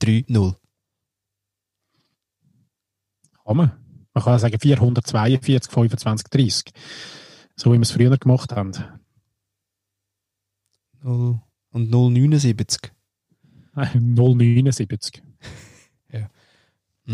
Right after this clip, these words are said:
Speaker 2: Ja.
Speaker 1: <clears throat> Ja, wir können sich ja, ich find, ich
Speaker 2: Und
Speaker 1: find gut,
Speaker 2: dort, äh,
Speaker 1: äh, ich glaub, look, erstens, unsere Hörerinnen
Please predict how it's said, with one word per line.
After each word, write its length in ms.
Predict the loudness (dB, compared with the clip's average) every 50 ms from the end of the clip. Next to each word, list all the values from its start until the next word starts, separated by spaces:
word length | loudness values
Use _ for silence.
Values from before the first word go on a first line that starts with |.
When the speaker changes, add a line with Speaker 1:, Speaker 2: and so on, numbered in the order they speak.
| -10 -8
Speaker 2:
Ja. 100 | -4 0
Speaker 1:
<clears throat> 300 | 2 4 4 4 4 2
Ja, 100 | 2 2
wir 80 | 2 2
können 160 | 0 0 0
sich 100 | 0 0
ja, 120 | 2 0
ich 120 | 0 0 -2
find, 240 | -4 -4 -4 -4 -4
ich 100 | -2 0
Speaker 2:
Und 60 | 0
Speaker 1:
find 140 | 0 0 2
gut, 160 | 2 2 4
Speaker 2:
dort, 80 | 2 2 0
äh, 100 | 0 0
Speaker 1:
äh, 40 |
ich 140 | 0 -4 -4 0
glaub, 200 | 0 0 0 0
look, 160 | -2 -2 -2 -2
erstens, 340 | -2 -2 -2 -2 -6 -4
unsere 280 | -2 0 0 0 0 0
Hörerinnen 300 | 0 0 0 -2 -4